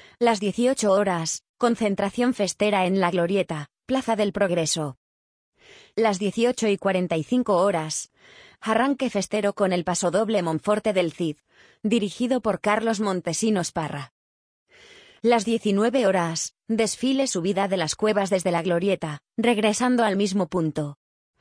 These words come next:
Los participantes desfilarán organizados por escuadras y con atuendo casual que identifique a cada grupo.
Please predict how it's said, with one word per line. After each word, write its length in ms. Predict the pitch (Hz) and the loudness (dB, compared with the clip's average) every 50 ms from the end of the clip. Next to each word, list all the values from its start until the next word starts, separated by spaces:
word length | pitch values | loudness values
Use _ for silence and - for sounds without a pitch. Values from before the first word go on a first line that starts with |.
| _ - - - - - - _ | _ -20 -20 -20 -20 -20 -20 _
Los 220 | - 233 240 226 - | -2 0 0 0 0
participantes 800 | - 220 214 - 214 190 - 202 - 233 269 285 269 277 262 | -4 -6 -4 -4 -4 -4 -2 -2 0 0 -2 0 0 0 0
desfilarán 560 | 233 233 - - - 214 185 170 170 202 202 202 | 0 -2 -4 -2 -4 0 0 2 2 2 2 2
organizados 680 | 202 190 170 180 180 165 - 196 208 196 214 208 - | 0 0 0 0 -2 0 0 -2 0 0 0 -4 -2
por 180 | - 208 190 | -2 0 0
escuadras 840 | 180 170 - - - 196 170 156 160 156 151 151 151 - - - _ _ _ - - - - - _ _ | 0 0 -2 -2 0 0 0 0 -2 -6 -6 -8 -8 -10 -12 -12 _ _ _ -20 -20 -20 -20 -20 _ _
y 120 | - 240 | -4 -2
con 160 | - - 214 208 | 0 0 0 0
atuendo 420 | 196 - 247 247 262 269 269 269 | 0 0 2 2 2 2 0 0
casual 440 | - 196 185 - 196 196 208 220 202 | -2 -4 -4 0 0 2 0 0 0
que 160 | - 226 208 | 0 0 2
identifique 600 | 196 170 180 175 165 180 - - 247 - - 220 | 2 2 0 0 0 -4 -4 -4 -4 -2 0 0
a 100 | 190 170 | 0 0
cada 280 | 160 - 196 190 170 160 | 0 0 0 0 0 -2
grupo. 500 | 156 180 175 180 156 - 151 151 135 - | -2 0 -2 -2 -2 -4 -8 -10 -10 -10